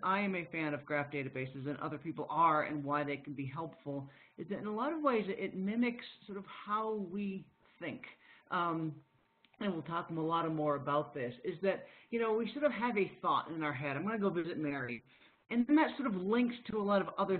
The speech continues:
things in my head. "Oh, M-, Mary has a brother, John. I wonder how he's doing. Oh, is he still dating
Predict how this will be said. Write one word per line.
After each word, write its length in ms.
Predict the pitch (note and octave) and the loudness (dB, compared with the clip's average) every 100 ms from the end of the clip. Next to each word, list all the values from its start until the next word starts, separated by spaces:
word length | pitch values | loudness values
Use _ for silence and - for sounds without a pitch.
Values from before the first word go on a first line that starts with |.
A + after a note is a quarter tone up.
| C3+ | 0
things 240 | E3 D#3+ | -4 -2
in 80 | D#3 | 0
my 200 | D3+ C#3+ | 0 0
head. 260 | D3+ D3 - | 0 -2 0
"Oh, 220 | G3 F3 | 0 0
M-, 60 | F3+ | -2
Mary 440 | G3+ A3+ C4 B3+ | 0 0 2 2
has 200 | A3 G#3 F#3 | 2 0 0
a 180 | D#3 C3+ - - - _ | -2 -6 -16 -20 -20 _
brother, 280 | G#3+ G#3+ G#3 | 0 2 2
John. 340 | F#3 A#3 C#4 | 0 0 0
I 60 | F#3+ | 0
wonder 240 | F3 F#3 | -2 -2
how 160 | F#3+ G#3+ | -2 0
he's 220 | A3 A#3+ | 0 -2
doing. 240 | D4+ D4 B3 | 0 -2 2
Oh, 160 | C#4 G3+ | 0 0
is 80 | A3 | -2
he 120 | A#3+ | -4
still 180 | C4+ B3 | -2 0
dating 460 | A3+ A3+ G#3+ G3 | 2 2 0 -2